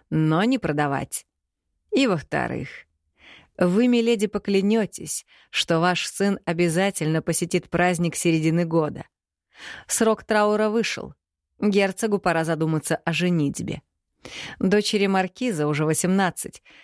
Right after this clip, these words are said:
Я уверен, она сможет составить счастье герцога и подарит ему наследника. «Лир?» «Я согласен»,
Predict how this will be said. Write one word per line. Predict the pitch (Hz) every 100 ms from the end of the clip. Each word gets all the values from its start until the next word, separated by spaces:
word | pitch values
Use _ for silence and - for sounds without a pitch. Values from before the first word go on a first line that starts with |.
| _
Я | - 151 147
уверен, | 147 185 190 165 151 _ _
она | 170 202
сможет | 196 214 233 185 160
составить | 160 151 160 156
счастье | - 156 147 -
герцога | 156 151 147 - 156 139 - _ _ _ _ _
и | 180
подарит | 175 165 147 156 220 -
ему | 143
наследника. | 143 139 - 143 - 123 135 135 139 _ _ _ _ _ _ _ _ _ _ _
«Лир?» | 170 175 160 165 226 - _ _ _ _ _ _ _ _ _ _ _ -
«Я | 156 156 220
согласен», | 202 160 156 151 147 - -